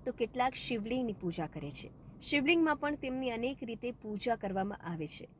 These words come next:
મહાશિવરાત્રિ હિન્દુ ધર્મમાં સૌથી શુભ તહેવારોમાંથી એક છે. આ મહાન તહેવાર શિવ અને શક્તિના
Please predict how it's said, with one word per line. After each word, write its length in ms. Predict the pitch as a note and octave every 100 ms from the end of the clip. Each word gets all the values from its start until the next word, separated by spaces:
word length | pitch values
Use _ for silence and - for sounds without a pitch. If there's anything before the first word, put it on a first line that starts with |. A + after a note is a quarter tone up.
| - - - A3
મહાશિવરાત્રિ 1000 | A#3 C#4 D4+ D#4 B3 A#3 A#3 - B3 C4+
હિન્દુ 320 | A#3 A#3+ A#3
ધર્મમાં 540 | G3+ G#3+ A#3 A3+ G#3+ A#3
સૌથી 500 | - B3 C4 C4+ C4+
શુભ 320 | - C4 B3
તહેવારોમાંથી 800 | C4 G3+ G3+ G#3+ A3 F#3+ F3 F#3+
એક 240 | - E3
છે. 260 | - - - - - -
આ 80 | B3+
મહાન 360 | B3+ B3 D#4
તહેવાર 520 | F4+ C4+ A#3+ B3+ C4 C#4 - -
શિવ 360 | - - E4 F4
અને 340 | - C4 C4+
શક્તિના 760 | D4+ - B3 - C#4+ B3+ C4 C#4